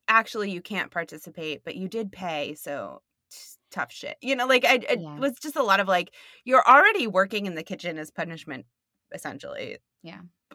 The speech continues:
Speaker 1: But it was just a strange choice. But whatever.
Speaker 2: I,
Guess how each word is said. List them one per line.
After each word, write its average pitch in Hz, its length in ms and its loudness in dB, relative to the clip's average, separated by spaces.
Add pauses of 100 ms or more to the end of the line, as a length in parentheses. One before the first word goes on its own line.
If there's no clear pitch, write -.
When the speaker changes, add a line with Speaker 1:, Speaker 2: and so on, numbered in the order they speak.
(160)
Speaker 1:
But 185 260 -6
it 277 120 6
was 277 160 -2
just 269 180 -14
a 294 60 -8
strange 185 760 -4
choice. - 520 -14 (600)
But 185 140 -2
whatever. 185 260 -2
Speaker 2:
I, 180 240 -8